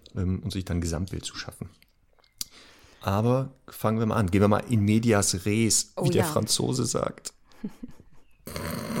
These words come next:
Speaker 1: So, ähm, warum eben Kastration so im Einzelfall zu betrachten? Weil sie ja Auswirkungen hat. Das haben wir schon mehrfach jetzt gesagt. Sowohl körperliche Folgen, also der Eingriff wird körperliche Folgen haben, als auch Auswirkungen aufs Verhalten.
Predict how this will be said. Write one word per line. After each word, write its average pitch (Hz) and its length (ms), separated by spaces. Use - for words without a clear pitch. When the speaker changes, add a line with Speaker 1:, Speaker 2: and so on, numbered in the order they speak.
Speaker 1:
So, 107 300
ähm, 92 260
warum 135 520
eben 135 160
Kastration 127 720
so 107 420
im - 240
Einzelfall 127 480
zu - 140
betrachten? - 520
Weil 101 160
sie 107 120
ja 95 160
Auswirkungen 87 520
hat. - 120
Das - 100
haben 104 100
wir 92 80
schon 92 140
mehrfach - 260
jetzt - 160
gesagt. - 560
Sowohl 104 460
körperliche 110 720
Folgen, 143 560
also 95 120
der 80 160
Eingriff 98 280
wird 95 120
körperliche - 360
Folgen - 260
haben, 101 160
als 92 160
auch - 280
Auswirkungen - 460
aufs - 140
Verhalten. 98 640